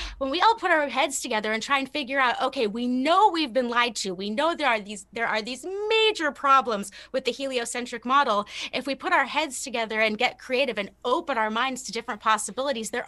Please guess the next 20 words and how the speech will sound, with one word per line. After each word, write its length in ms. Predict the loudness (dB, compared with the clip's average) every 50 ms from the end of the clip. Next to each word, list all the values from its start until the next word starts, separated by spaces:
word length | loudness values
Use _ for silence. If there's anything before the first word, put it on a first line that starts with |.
| 2 4
are 320 | 6 6 8 6 6 4 2
other 240 | 2 2 2 0 0
ways 300 | 0 0 -2 -2 -4 -6
to 140 | -6 -6
explain 580 | -6 -6 -6 -6 -8 -6 -4 -2 -2 0 -2 0
the 80 | 0 0
observations 640 | 0 0 -2 -4 -6 -4 -4 -4 -4 -6 -6 -6
that 100 | -6 -6
we 120 | -6 -8
do 280 | -8 -4 -2 -2 -2 0
make. 360 | -2 -4 -6 -8 -14 -16 -18 -16 -14 -12 -12 -8 -2
And 100 | 2 2
that's 160 | 2 2 2
why 140 | 2 2 2
I 60 | 2
want 180 | 2 0 -2 0
to 40 |
get 180 | 0 0 0 0
into 280 | 0 -4 -6 -6 -6 -4
the 340 | -4 -2 -2 -2 -4 -6